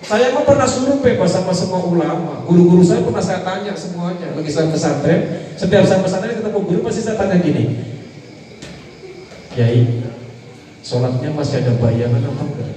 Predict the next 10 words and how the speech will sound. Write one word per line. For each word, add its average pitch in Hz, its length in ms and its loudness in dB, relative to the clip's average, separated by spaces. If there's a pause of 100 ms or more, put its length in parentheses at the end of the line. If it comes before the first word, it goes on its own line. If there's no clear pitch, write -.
(160)
Saya 190 140 0 (100)
tanya 254 220 2
begitu. 196 320 -4 (1700)
Apa 214 240 4
kata 208 240 2
Kiai? 160 400 4
Semua 190 320 0
yang 170 160 2
saya 170 200 0
temui, 143 280 -4